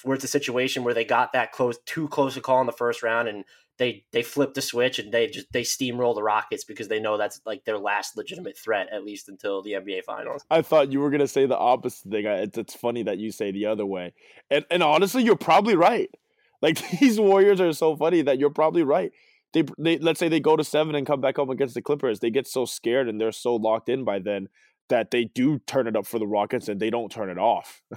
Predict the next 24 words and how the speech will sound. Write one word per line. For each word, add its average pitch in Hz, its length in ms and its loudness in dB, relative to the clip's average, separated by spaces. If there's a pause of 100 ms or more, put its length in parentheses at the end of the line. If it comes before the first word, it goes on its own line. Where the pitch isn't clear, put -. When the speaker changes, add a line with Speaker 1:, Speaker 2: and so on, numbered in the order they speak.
Speaker 2:
<laughs> 165 60 -4 (540)
And, 117 160 -4
uh, - 80 0
I 127 100 0
can 147 100 -10
see 175 80 -8
that 175 140 0
happening. 151 340 0
I, 101 200 -4
I - 20 -4
think 127 180 -4
this 123 160 -6
is 110 80 -8
a 107 60 -4
team 113 280 -6
that 104 180 0 (420)
it, - 100 -2
they 135 120 2
turn 156 260 -2
it 147 80 0
on 143 240 4
for 139 100 -2
game 139 240 0
one, 139 300 0